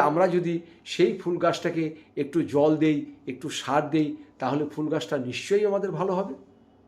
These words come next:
ফুলটা দেখার মতন হবে। সেই জন্য বলছি, আপনাদের সময় ভালো, প্রচুর ভালো সময়,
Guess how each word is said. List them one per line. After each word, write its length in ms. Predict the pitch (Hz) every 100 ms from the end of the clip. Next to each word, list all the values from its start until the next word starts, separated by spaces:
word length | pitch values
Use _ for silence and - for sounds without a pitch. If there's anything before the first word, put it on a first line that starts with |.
| _ _ -
ফুলটা 280 | 151 156 165
দেখার 360 | 135 135 165 196
মতন 180 | 196 190
হবে। 200 | 196 247 - - _ - - - -
সেই 300 | - 175 233
জন্য 200 | 254 247 226 156
বলছি, 280 | 160 - 262 - - -
আপনাদের 480 | - - 220 233 285 311 - - _ - - _ -
সময় 480 | - 190 202 226 226 135
ভালো, 200 | 151 196 226 - - - -
প্রচুর 320 | 302 339 381
ভালো 240 | 180 151 175
সময়, 340 | - 151 117